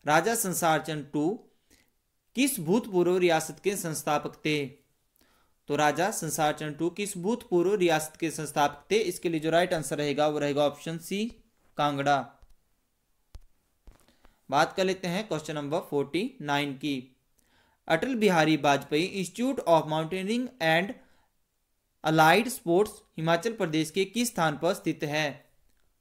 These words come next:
क्वेश्चन नंबर फ़ोर्टी नाइन के लिए जो राइट आंसर रहेगा वो रहेगा ऑप्शन सी, मनाली। बात कर लेते हैं अगले क्वेश्चन की। हिमाचल प्रदेश के जोगिंदर नगर में स्थित सानन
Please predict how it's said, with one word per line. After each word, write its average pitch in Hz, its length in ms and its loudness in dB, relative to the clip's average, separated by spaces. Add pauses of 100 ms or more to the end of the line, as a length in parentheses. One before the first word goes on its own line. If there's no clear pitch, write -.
(920)
क्वेश्चन 165 300 0
नंबर 208 260 0
फ़ोर्टी 175 320 -2
नाइन 196 240 2
के 185 100 -4
लिए 196 200 2
जो 214 140 -4
राइट 165 260 4
आंसर 185 260 0
रहेगा 165 320 2
वो 165 160 0
रहेगा 156 280 2
ऑप्शन 156 300 0
सी, 196 260 -2 (180)
मनाली। 151 680 0 (1200)
बात 160 260 4
कर 208 80 4
लेते 185 240 -2
हैं 185 220 0
अगले 156 260 0
क्वेश्चन 165 360 -2
की। 180 160 -4 (840)
हिमाचल 175 420 2
प्रदेश 165 420 -2
के 180 180 0 (380)
जोगिंदर 190 460 0
नगर 156 300 0
में 151 180 -2
स्थित 202 300 -6
सानन 160 520 0